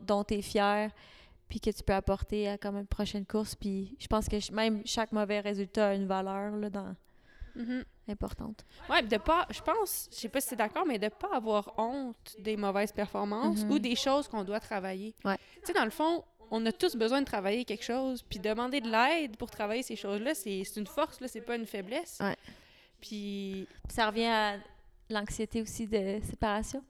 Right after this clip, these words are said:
Speaker 2: <laughs> Mais c'est vrai,
Speaker 1: <laughs> C'est
Speaker 2: non,
Speaker 1: vrai,
Speaker 2: c'est
Speaker 1: dans,
Speaker 2: vrai.
Speaker 1: dans tout, que ça soit dans le sport ou dans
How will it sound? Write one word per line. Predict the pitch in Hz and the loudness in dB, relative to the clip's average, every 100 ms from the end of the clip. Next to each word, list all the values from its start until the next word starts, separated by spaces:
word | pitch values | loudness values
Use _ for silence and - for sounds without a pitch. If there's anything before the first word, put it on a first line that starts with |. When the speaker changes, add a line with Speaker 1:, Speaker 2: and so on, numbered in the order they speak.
| - | -12
Speaker 2:
<laughs> | 247 254 254 | -2 4 6
Mais | 254 240 | 8 8
c'est | 247 | 8
vrai, | 233 415 | 6 6
Speaker 1:
<laughs> | 453 | 4
C'est | |
Speaker 2:
non, | 233 302 | 6 6
Speaker 1:
vrai, | 403 | 6
Speaker 2:
c'est | 285 | 6
Speaker 1:
dans, | 220 | 6
Speaker 2:
vrai. | 214 | 6
Speaker 1:
dans | 220 | 4
tout, | 214 330 370 - - - - | 2 0 0 -2 -12 -18 -6
que | 254 | -2
ça | 240 214 | 2 2
soit | 247 247 | 2 0
dans | 214 | 0
le | 208 | -2
sport | - 233 254 247 | 2 4 4 0
ou | 214 | -4
dans | 196 190 190 | -6 -6 -10